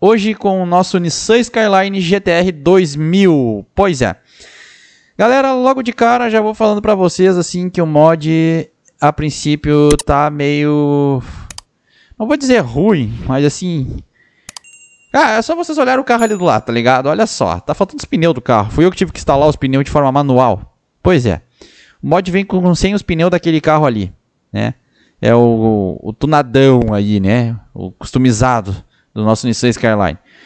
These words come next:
Fora isso, né, analisando a carroceria dos dois aqui, ele tá bem feito, tá bem bonito, né? Bom, já não me agrada muito porque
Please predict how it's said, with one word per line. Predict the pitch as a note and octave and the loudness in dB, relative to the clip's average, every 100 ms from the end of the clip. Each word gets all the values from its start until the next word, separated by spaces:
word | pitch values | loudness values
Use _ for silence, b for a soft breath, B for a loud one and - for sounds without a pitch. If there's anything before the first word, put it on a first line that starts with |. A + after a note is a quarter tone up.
| B B B B | B B B B
Fora | B - C#4 D#4+ | B 0 0 0
isso, | F3 D#4+ - A2+ - _ _ - | -2 -2 -4 -6 -6 _ _ -2
né, | C3+ | 0
analisando | D3+ C#3+ C#3+ D3 F3+ | 2 2 0 0 0
a | |
carroceria | F3+ E3+ - D3 C#3+ F#3+ | 0 0 0 0 2 2
dos | F3 C#3+ | 2 2
dois | D#3 F#3 | 2 2
aqui, | E3+ D#3 | 0 0
ele | F3+ | 0
tá | G3+ G#3 | 0 0
bem | B3 | 0
feito, | - C3 A#2 | 0 0 0
tá | - A#2 | -2 0
bem | C#3 | 0
bonito, | F3 E3+ A#2 - - - _ - | 0 2 0 -4 -20 -20 _ -8
né? | G#2+ A2+ - _ B B B B B B _ _ _ - | -4 -4 -6 _ B B B B B B _ _ _ -4
Bom, | G#3 D#3 | -2 0
já | D3+ A3 | -2 -2
não | C4+ | -2
me | |
agrada | A#3 G#3 G#3 | -2 0 0
muito | F3 G3+ A3 | 0 -2 -6
porque | - F#3+ F#3+ F#3+ F#3+ | -4 0 2 4 2